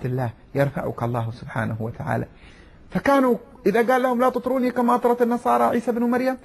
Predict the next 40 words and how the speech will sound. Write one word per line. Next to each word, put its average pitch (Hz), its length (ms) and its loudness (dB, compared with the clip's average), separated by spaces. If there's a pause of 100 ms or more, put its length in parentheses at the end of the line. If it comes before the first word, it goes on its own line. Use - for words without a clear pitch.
(200)
عرفوا 233 320 2
أنه 226 240 2
لا 226 80 4
يقال 220 320 4
أنه 196 260 0
ابن 170 200 -4
الله 196 220 2
ولا 190 180 4
يؤله، 147 400 0 (440)
لكن 143 200 -4
في 196 140 -4
نفس 196 240 -4
الوقت 208 300 -2 (440)
لم 170 140 0
يتوقفوا 185 500 0
عن 175 160 0
مدحه. 190 320 0 (500)
فجاء 160 280 2
كعب 151 240 -4
بن 151 240 -4
زهير 165 380 2
ببردته 170 600 2
المشهورة: 143 580 0 (240)
"بانت 156 300 2
سعاد 165 420 -2
في 143 120 -6
قلبي 160 280 2
اليوم 156 360 2
متبول، 160 520 2
متيم 156 420 0
إثرها 160 480 0
لم 156 160 2
يفد 165 240 0
مكبول"، 151 640 2 (360)
إلى 165 140 4
أن 180 240 2
قال: 190 140 2
"إن 170 140 2
الرسول 160 440 2
لنور 160 680 4